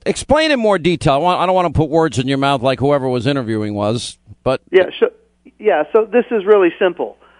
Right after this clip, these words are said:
Speaker 2: Th-, this election, you know, there are people out there who are, quote unquote, never Trumpers. We're talking about Republicans.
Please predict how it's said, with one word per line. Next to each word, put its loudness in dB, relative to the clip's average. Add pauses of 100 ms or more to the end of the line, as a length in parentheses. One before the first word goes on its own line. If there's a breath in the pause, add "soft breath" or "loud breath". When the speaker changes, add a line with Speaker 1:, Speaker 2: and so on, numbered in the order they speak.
(300 soft breath)
Speaker 2:
Th-, 2
this 0
election, 0 (120)
you 6
know, 4
there 4
are 4
people -6
out 0
there 2
who 0
are, 4
quote 4
unquote, 2
never 0
Trumpers. -2 (520 loud breath)
We're 4
talking 4
about 4
Republicans. 0